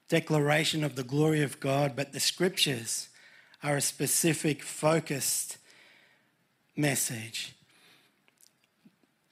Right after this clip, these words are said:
And in the scripture, the, in the scriptures, God will speak to us about life, about death, about what happens after death,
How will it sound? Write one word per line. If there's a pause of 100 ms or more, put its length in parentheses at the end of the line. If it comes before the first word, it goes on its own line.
(100)
And
in
the
scripture,
the, (1200)
in
the
scriptures,
God
will
speak
to
us
about
life,
about (140)
death, (560)
about
what
happens
after
death,